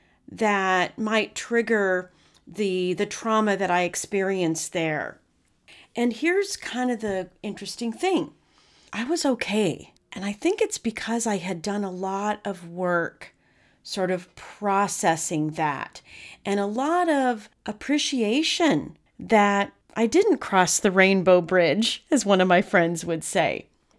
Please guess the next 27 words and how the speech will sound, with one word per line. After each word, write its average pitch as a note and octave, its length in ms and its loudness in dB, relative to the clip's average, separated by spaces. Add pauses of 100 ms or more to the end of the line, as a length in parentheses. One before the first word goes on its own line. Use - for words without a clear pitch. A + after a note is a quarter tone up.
(280)
gave C#4 320 4
me A3 600 2 (360)
a G3 120 0
new A#3 640 2 (160)
look G#3 600 0 (200)
at F3+ 640 -4 (320)
going B3 340 4
for A#3 200 -2
what G3 180 0
I F#3+ 80 0
really E3 400 -2
want. C#3+ 640 -12 (720)
And G3+ 140 2
it - 100 0
was G#3+ 380 -2
not A3+ 280 0
too C#4+ 160 -2
long A3+ 300 2
after F3+ 440 -2
that, D3 580 -2 (320)
things G3+ 500 0 (240)
changed F3+ 720 -4 (240)
radically F#3+ 920 -2 (240)
in F#3 240 -2
my E3+ 220 -2
favor D#3+ 880 -2 (100)
for D#3 800 0